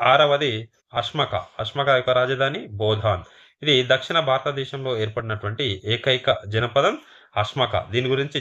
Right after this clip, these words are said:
చాలాసార్లు మనం చదువుతుంటాం అష్మక జనపదం అనేది. అలాగే గాంధార, ఏడవది గాంధార. రాజధాని చూస్తే తక్షశిల. తక్షశిల, ఈ గాంధారలో ఉన్నటువంటి తక్షశిల విశ్వవిద్యాలయం గురించి మనం నేర్చుకోవడం జరుగుతుంది. అయితే ప్రధాన,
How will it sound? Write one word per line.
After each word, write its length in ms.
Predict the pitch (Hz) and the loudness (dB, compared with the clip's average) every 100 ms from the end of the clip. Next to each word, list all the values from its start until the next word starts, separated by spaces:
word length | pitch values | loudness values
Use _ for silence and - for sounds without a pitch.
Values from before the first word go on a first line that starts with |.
| 135 | 0
చాలాసార్లు 480 | 123 127 123 135 113 | 2 0 -2 -2 -2
మనం 200 | 110 113 | -2 -4
చదువుతుంటాం 580 | 110 110 120 117 123 165 220 - - _ | -4 -4 -4 -6 -6 -8 -8 -20 -20 _
అష్మక 440 | 110 - 127 135 131 | -6 -2 0 2 2
జనపదం 420 | 107 104 101 104 98 | 2 -2 -2 -4 -4
అనేది. 260 | 87 82 - _ _ _ | -6 -8 -12 _ _ _
అలాగే 340 | 143 143 147 123 - 107 | 2 4 4 -2 -2 -2
గాంధార, 500 | 113 127 113 117 110 87 - _ | 2 2 0 0 2 0 -4 _
ఏడవది 440 | 120 127 131 131 123 104 | 0 2 4 2 0 0
గాంధార. 400 | 104 113 117 120 135 107 | 0 0 2 2 0 2
రాజధాని 520 | 107 117 120 117 120 | 2 2 0 0 -2
చూస్తే 360 | 101 101 131 95 92 107 | -8 -6 -6 -6 -4 -6
తక్షశిల. 580 | - 117 107 90 90 95 82 - _ - _ | -4 -8 -6 -6 -2 0 0 -6 _ -20 _
తక్షశిల, 420 | 110 - 110 101 92 | -6 -4 -6 -4 -2
ఈ 120 | 110 | 0
గాంధారలో 460 | 107 117 127 127 123 | 2 2 2 2 -2
ఉన్నటువంటి 400 | 113 107 107 120 107 - _ _ | -4 -6 -4 -2 -4 -6 _ _
తక్షశిల 440 | 131 - 127 135 123 | -8 -6 -4 0 0
విశ్వవిద్యాలయం 680 | 104 107 104 101 110 104 98 | 0 -2 -2 -4 -2 -2 -2
గురించి 240 | 98 98 - | -8 -8 -8
మనం 200 | - 101 | -4 -2
నేర్చుకోవడం 420 | 95 92 98 113 | -4 -4 -6 -4
జరుగుతుంది. 300 | 120 87 - _ _ _ _ | -4 -6 -10 _ _ _ _
అయితే 200 | 127 143 120 98 - _ 151 135 101 - _ _ _ _ - | 0 2 2 0 -10 _ -6 -6 -6 -12 _ _ _ _ 0
ప్రధాన, 400 | 127 131 147 | 4 6 6